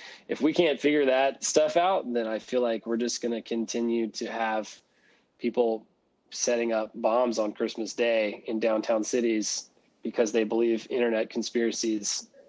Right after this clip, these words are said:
You know, um, we're gonna have people that show up at pizza shops and with A Ks to, you know, uh, you know, expose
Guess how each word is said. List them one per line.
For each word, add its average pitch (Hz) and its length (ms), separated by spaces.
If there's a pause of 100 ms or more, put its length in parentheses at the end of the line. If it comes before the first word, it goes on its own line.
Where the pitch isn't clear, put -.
You 127 140
know, 123 240 (460)
um, 117 460
we're 123 100
gonna 123 120
have 110 100
people 120 240
that 113 120
show 123 180
up 113 100
at 110 220
pizza 117 400
shops 110 420
and 107 200 (420)
with 113 160
A 127 160
Ks 113 340 (100)
to, 110 300 (140)
you 131 120
know, 107 340 (200)
uh, 107 400 (240)
you 127 140
know, 110 220 (240)
expose 120 720